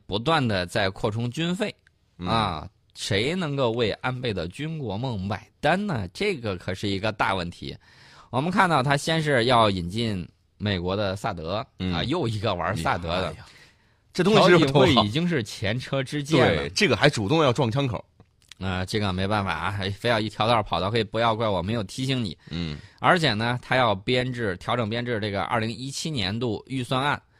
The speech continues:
Speaker 1: 计划为防卫预算留出五点一万亿日元，大概合着是三千零八十一亿元人民币。这是防卫费连续五年增加，数额连续两年超过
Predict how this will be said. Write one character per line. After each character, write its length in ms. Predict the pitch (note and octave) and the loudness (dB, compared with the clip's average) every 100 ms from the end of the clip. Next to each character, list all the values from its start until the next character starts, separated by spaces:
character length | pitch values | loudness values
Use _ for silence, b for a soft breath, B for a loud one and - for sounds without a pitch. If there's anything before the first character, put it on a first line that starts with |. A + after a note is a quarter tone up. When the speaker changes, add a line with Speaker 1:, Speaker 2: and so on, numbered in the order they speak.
| b b _ | b b _
Speaker 1:
计 260 | G3+ F#3 | 0 2
划 380 | C#3 A#2+ G#2 G2 | 4 6 6 4
为 260 | G#2 G2+ F#2 | 2 0 0
防 240 | - A2 | 0 2
卫 100 | C3 | 0
预 80 | B2+ | -2
算 300 | - B2+ F#2+ | -2 -2 0
留 160 | G2+ | -2
出 180 | A#2 C3 | -2 -2
五 140 | A#2 C3+ | -2 0
点 180 | A2+ E2+ | 0 0
一 80 | E3+ | -2
万 240 | A3+ E3 | 0 2
亿 60 | G#2 | 0
日 180 | F#2 F#2+ | -4 -4
元， 160 | D#2+ | -4
大 120 | F#2 G#2+ | -4 -4
概 180 | G#2 | -4
合 320 | G2 - F#2+ G#2 | -6 -4 -2 0
着 160 | G#2+ | -2
是 180 | F#2+ F2+ | -2 -6
三 240 | F#2+ A#2+ | -4 -4
千 160 | A#2+ A2+ | -4 -4
零 140 | G#2+ | -4
八 180 | G#2+ B2 | -2 -2
十 80 | B2 | -2
一 280 | A#2+ C3+ B2 | -6 -6 -4
亿 0 | |
元 360 | G2 F2+ G2 | -2 -2 -2
人 120 | G#2+ G#2+ | -2 -2
民 160 | C3 | -2
币。 180 | D#3 A#2 _ b b b b _ | -2 -4 _ b b b b _
这 160 | D#3+ | -2
是 220 | D3 C#3+ C3 | 2 2 2
防 320 | - A#2+ D#3+ | 2 2 2
卫 180 | F3+ C3 | 0 0
费 220 | D3+ A#2+ | 0 0
连 240 | G#2+ A#2+ | 0 -2
续 140 | - C3+ | -4 -4
五 240 | G#2+ F#2+ | -4 -2
年 220 | F2 A2+ | -2 -2
增 180 | C3+ A#2+ | -2 -2
加， 180 | A2+ G2 | -2 -4
数 220 | A#2 - B2+ | -8 -6 -2
额 180 | G#2+ | 0
连 200 | G#2+ G#2 | 0 -2
续 80 | A#2 | -4
两 200 | A2 F#2 | -4 -6
年 160 | E2 F#2 | -6 -8
超 180 | - B2 | -4 -2
过 260 | G#2+ D#2 | -2 -4